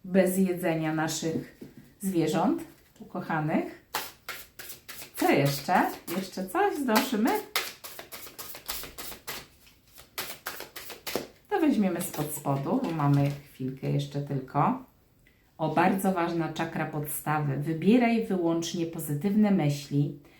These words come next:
kiedy opisujesz swój dom, karierę i finanse, dlatego że Twoje słowa przyciągają rezultat. Pamiętaj, tu już światło mi zgasło,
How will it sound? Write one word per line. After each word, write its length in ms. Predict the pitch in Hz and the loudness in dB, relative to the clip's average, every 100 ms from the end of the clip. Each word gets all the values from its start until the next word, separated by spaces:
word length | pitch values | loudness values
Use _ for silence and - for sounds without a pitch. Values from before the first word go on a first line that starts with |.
| - _ _ | -20 _ _
kiedy 520 | 190 175 170 165 165 | -2 2 4 4 2
opisujesz 640 | - - 170 - 226 233 240 | -4 -4 -4 0 4 4 2
swój 340 | - - 180 | -4 -4 -4
dom, 440 | 147 139 135 147 147 - _ _ _ | 2 2 4 2 0 -6 _ _ _
karierę 760 | - 214 185 143 139 139 143 - - - | 0 2 4 4 6 4 2 0 -12 -6
i 80 | 190 | -2
finanse, 720 | 208 190 139 139 143 151 143 - - | 4 4 4 0 -4 -6 -10 -12 -4
dlatego 520 | 175 180 233 247 247 | -4 2 4 6 4
że 380 | 170 143 143 143 - _ _ - | 4 4 4 0 -6 _ _ -14
Twoje 340 | - 254 233 | 0 4 4
słowa 420 | - - 139 143 | 2 -2 0 0
przyciągają 1120 | 143 - 196 - 175 143 139 156 220 247 233 202 | -2 -2 -2 -2 0 2 2 4 6 6 4 2
rezultat. 800 | 190 190 196 190 160 127 - _ _ _ _ _ | 2 2 2 0 -2 -10 -12 _ _ _ _ _
Pamiętaj, 600 | 185 185 147 139 135 143 | -2 0 2 2 2 -4
tu 80 | 160 | -6
już 100 | - | -8
światło 440 | - 202 190 170 | -4 -2 -2 -2
mi 140 | 165 165 | -4 -4
zgasło, 720 | - 151 - - 160 233 240 | -4 -4 -4 -2 2 2 0